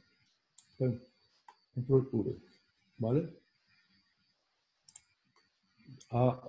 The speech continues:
eh, ahora es-, entonces ahora ya tengo este truce como es debido, y lo único que, lo único que tengo que hacer ahora es,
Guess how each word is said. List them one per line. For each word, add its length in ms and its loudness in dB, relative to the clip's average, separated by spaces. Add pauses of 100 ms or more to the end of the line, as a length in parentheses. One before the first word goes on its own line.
eh, 160 -2
ahora 420 6
es-, 180 2 (2500)
entonces 520 0
ahora 400 6 (800)
ya 260 6
tengo 440 6 (640)
este 300 4
truce 560 8 (1600)
como 200 10
es 120 8
debido, 480 10 (680)
y 120 6
lo 80 10
único 200 10
que, 240 6
lo 120 8
único 300 10
que 80 4
tengo 340 8
que 80 2
hacer 240 6
ahora 540 8
es, 420 0